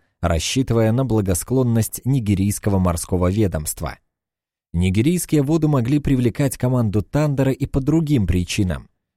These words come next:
В этой стране процветает черный рынок ворованного бункерного топлива,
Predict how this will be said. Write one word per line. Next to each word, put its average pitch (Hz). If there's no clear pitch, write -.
В 82
этой 110
стране 107
процветает 92
черный 107
рынок 113
ворованного 104
бункерного 107
топлива, 92